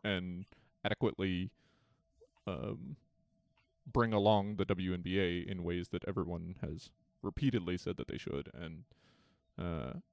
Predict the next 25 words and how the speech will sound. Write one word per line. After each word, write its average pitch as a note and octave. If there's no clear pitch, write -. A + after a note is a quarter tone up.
if -
you're C#3+
getting C#3+
stars C3
like G2+
Hailey A2
Van G2
Lith, G2
um, F2+
who's A2
not G2+
gonna, G#2
going A#2
to A2
even G2
potentially G2+
want G2
to -
pursue F2+
a A2+
W E2+
N F2
B D#2
A F2
career, G2+